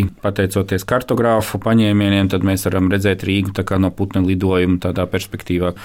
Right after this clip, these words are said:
Vecā Rīga līdz kapitālisma laikmeta sākumam bija tirdzniecības pilsēta, un tas bija ļoti svarīgi, jo tas bija liels tramplīns, kas iedeva Rīgai to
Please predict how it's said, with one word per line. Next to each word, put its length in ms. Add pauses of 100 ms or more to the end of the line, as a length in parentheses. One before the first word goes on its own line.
(240)
Vecā 400
Rīga 500
līdz 540
kapitālisma 920
laikmeta 540
sākumam 640
bija 300 (340)
tirdzniecības 840
pilsēta, 540
un 80
tas 160
bija 220
ļoti 240
svarīgi, 600
jo 220
tas 260
bija 240
liels 380 (640)
tramplīns, 840
kas 240
iedeva 480
Rīgai 400
to 220